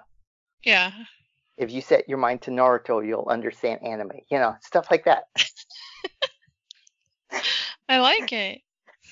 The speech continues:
Speaker 2: Or, or, you know, if you get in a tussle with somebody, you know, "I'm gonna set my mind to whoop ass and," <laughs> and
Speaker 1: Oh,
Speaker 2: it's
Speaker 1: goodness.
Speaker 2: <laughs>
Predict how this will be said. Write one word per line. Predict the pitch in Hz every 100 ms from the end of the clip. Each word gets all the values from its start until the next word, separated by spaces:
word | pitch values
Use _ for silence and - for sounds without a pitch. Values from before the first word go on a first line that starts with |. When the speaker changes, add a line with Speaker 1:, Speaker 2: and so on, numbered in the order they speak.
| - - - _ - - - - - - - _ _ _ _ _ -
Speaker 2:
Or, | 123 104 - - _ _ _ -
or, | 131
you | 127 131
know, | 135 120
if | 117
you | 131
get | 139 -
in | 123
a | 117
tussle | - 127 - 131
with | -
somebody, | 135 127 120
you | 127
know, | 123 - 139
"I'm |
gonna | 143 123
set | - - -
my | 131
mind | 135 143 -
to |
whoop | 123 165 165
ass | 123 -
and," | 113 - _ _
<laughs> | -
and | - - - -
Speaker 1:
Oh, | 151
Speaker 2:
it's | - -
Speaker 1:
goodness. | 180 175 135 87 - - - _ _ _ -
Speaker 2:
<laughs> | 240